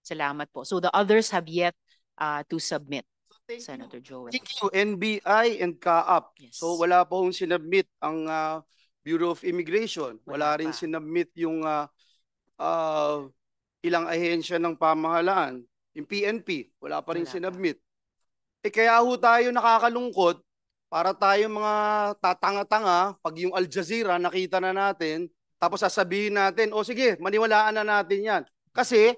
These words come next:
Speaker 2: wala pa rin tayo hanggang ngayon nagagawa. Wala pa rin initial report. Wala pa rin report na binibigay dito.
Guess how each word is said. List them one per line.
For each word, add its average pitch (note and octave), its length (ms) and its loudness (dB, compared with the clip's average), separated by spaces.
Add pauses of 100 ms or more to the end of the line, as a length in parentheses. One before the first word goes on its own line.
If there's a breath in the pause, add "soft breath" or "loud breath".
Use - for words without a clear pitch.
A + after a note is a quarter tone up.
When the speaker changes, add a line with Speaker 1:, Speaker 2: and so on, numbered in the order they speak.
(160)
Speaker 2:
wala G#3 320 4
pa G#3+ 160 0
rin G#3 80 -4
tayo G#3 400 2
hanggang G3 240 -4
ngayon G3+ 240 -4
nagagawa. F3 560 2 (160)
Wala E3+ 240 -4
pa F#3 160 -2
rin F#3+ 80 -4
initial F#3+ 400 -4
report. G3+ 480 -2
Wala F3 240 -2
pa F#3 160 -4
rin F3+ 80 -6
report F#3+ 320 0
na G3 80 -8
binibigay F#3+ 560 -4
dito. F#3 480 -8